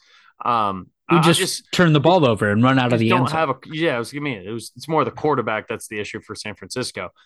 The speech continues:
Speaker 2: Right.
Speaker 1: Um, you don't have s-, you don't have competency across the board on offense, which at least the Raiders have that, right? Like, say what you will about
Speaker 2: Mm,
Speaker 1: David, Derek Carr.
Speaker 2: not a quarterback, yeah.
Speaker 1: Derek Carr is,
Speaker 2: <laughs>
Speaker 1: uh, yeah, at least prolific, will throw the ball around,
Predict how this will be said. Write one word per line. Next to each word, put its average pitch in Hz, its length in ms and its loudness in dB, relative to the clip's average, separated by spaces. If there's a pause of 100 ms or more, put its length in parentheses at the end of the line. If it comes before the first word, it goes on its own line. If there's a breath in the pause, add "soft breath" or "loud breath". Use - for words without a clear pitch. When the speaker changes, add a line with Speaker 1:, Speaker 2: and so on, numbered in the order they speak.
(160)
Speaker 2:
Right. 127 140 4
Speaker 1:
Um, 117 120 0
you 143 160 -2
don't 98 100 4
have 101 160 -2
s-, - 220 -6
you 165 140 -2
don't 202 160 0
have 175 240 -4
competency 156 800 -4
across 131 460 -4
the 131 80 -8
board 120 300 -4
on 110 160 -6
offense, 117 440 -4
which 117 180 -12
at - 60 -10
least 202 220 -4
the 165 80 -4
Raiders 165 360 -2
have 110 180 -6
that, 120 220 -6 (540)
right? 117 300 -4
Like, 113 140 -10
say 180 160 -2
what 170 140 -2
you 170 60 0
will 170 120 2
about 156 100 0
Speaker 2:
Mm, 156 40 -4
Speaker 1:
David, 151 420 0 (100)
Derek 131 300 -2
Carr. 123 320 0
Speaker 2:
not 147 160 0
a 110 40 -4
quarterback, 95 680 0
yeah. 107 180 2
Speaker 1:
Derek 220 260 0
Carr 208 240 4
is, 165 100 2 (100)
Speaker 2:
<laughs> - 80 -10
Speaker 1:
uh, 139 220 -2
yeah, 147 160 -4
at 131 100 -8
least 165 340 -4
prolific, 139 520 -2
will 120 120 -6
throw 135 320 0
the 127 100 -4
ball 127 300 0
around, 110 420 -6